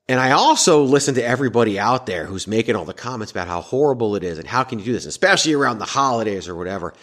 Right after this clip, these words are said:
And I realized something over the past few days that every, you know, b-, changes people's perspectives or whatever. I've been laid off four times in my life.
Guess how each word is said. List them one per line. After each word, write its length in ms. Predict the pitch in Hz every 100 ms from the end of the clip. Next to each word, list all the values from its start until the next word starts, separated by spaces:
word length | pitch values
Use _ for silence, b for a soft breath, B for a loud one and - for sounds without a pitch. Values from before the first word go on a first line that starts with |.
| B B B _
And 160 | 131
I 80 | 127
realized 640 | 113 120 208 208 127 110 -
something 440 | 92 - 82 80 _ _ - _ _
over 140 | 117 113
the 60 |
past 320 | 127 123 123
few 140 | 113 101
days 440 | 123 113 92 - b b b _
that 500 | 120 110 104 101 _ _ -
every, 280 | 123 120 120
you 60 |
know, 180 | 104 90
b-, 400 | - - 123 -
changes 280 | 113 131 113
people's 240 | 123 107
perspectives 520 | - 95 117 110 90 90
or 80 |
whatever. 340 | 80 85 73 - _ _ _ _ _ _ _ _ _ - B B B B _ _
I've 200 | 147 175
been 120 | 202 180
laid 300 | 127 123 117
off 560 | 104 - - - -
four 280 | - 151 135
times 460 | 123 - 101 95 78
in 80 | 78
my 140 | 69
life. 480 | 58 50 - - -